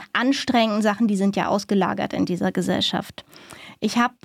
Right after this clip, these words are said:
äh, dann aber noch darüber nachgedacht, ob da nicht vielleicht noch was ganz anderes, äh, thematisch drinstecken könnte.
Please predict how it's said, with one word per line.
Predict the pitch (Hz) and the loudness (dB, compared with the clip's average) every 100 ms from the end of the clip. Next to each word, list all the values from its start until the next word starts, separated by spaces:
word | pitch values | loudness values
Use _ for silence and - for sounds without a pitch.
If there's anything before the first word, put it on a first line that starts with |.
| - | 2
äh, | 220 214 220 | 4 6 6
dann | 214 233 | 4 4
aber | 226 226 | 4 4
noch | 226 | 2
darüber | 240 220 220 | 2 4 4
nachgedacht, | 202 220 254 247 240 - | 2 0 -2 0 0 -2
ob | - | 2
da | 226 | 4
nicht | 226 - | 4 2
vielleicht | 240 214 214 | 2 2 2
noch | 214 202 | 0 0
was | 202 | 0
ganz | 202 202 | 2 2
anderes, | 196 220 294 254 240 - | 2 2 4 4 0 -2
äh, | - 202 | -4 2
thematisch | 233 226 226 233 - | 4 6 4 0 0
drinstecken | - 277 294 - 220 202 | 4 4 4 -2 0 0
könnte. | 214 214 208 247 | 4 4 4 4